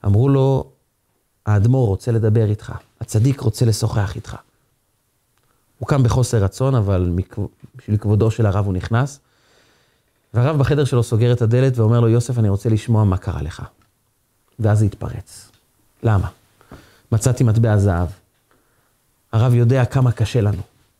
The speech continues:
הרב יודע כמה אנחנו לא רואים אוכל. אתה יודע כמה קשה לי לראות את אחותי שיש לה בגדים קרועים,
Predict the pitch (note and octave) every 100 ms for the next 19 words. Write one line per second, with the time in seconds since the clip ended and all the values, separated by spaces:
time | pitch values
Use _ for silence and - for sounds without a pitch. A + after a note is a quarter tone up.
0 | _ - A#2+ A#2 C3+ C#3 C#3+ C3+ C3+ B2+
1 | B2 A#2+ A#2+ G#2+ G2 B2+ E3+ G#3 - C3+
2 | G3 F3 D3+ C#3+ D#3 C3+ G#2+ C3 - C#3+
3 | A#2+ B2 B2+ A#2 A2 B2 A#2+ - A2 B2